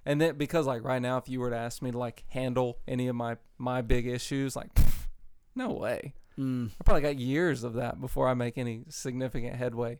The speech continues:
Speaker 2: Yeah.
Speaker 1: Um,
Speaker 2: Yeah, it's sanctification.
Speaker 1: yeah, exactly. But,
Speaker 2: But
Speaker 1: like, but I am Christ's because of what he did for me today. And, like, that's enough.
Speaker 2: And there, there, I mean, there's so many things. Just because you and me are married
Speaker 1: Mm.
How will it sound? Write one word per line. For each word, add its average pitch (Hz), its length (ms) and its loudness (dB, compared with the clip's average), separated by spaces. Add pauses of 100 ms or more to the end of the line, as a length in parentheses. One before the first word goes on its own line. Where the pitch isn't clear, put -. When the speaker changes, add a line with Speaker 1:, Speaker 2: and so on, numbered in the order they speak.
Speaker 2:
Yeah. 226 280 0 (300)
Speaker 1:
Um, 110 380 -6 (120)
Speaker 2:
Yeah, 196 160 0
it's 131 140 0
sanctification. 196 960 0 (200)
Speaker 1:
yeah, 135 180 2 (140)
exactly. 123 420 -2
But, 113 180 4
Speaker 2:
But 147 60 6
Speaker 1:
like, 127 320 0
but 123 140 2
I 131 200 2
am 113 300 -4 (120)
Christ's 123 560 -2
because - 320 -2
of 117 60 -6
what 117 140 -6
he 123 100 -6
did 117 160 -8
for - 140 -6
me 113 220 -6
today. 120 540 -6
And, 120 100 -6
like, 120 180 -6 (380)
that's 123 260 -10
enough. 139 220 0
Speaker 2:
And 294 80 -2
there, 381 180 -4
there, - 260 -6
I 196 60 -2
mean, 208 180 -2
there's 202 220 0
so - 340 -4
many 233 280 -4
things. 123 500 -6
Just 220 220 -8
because 131 380 -6
you 131 120 2
and 117 120 -4
me 107 120 -4
are 104 100 -8
married 110 500 -10 (320)
Speaker 1:
Mm. 113 260 -6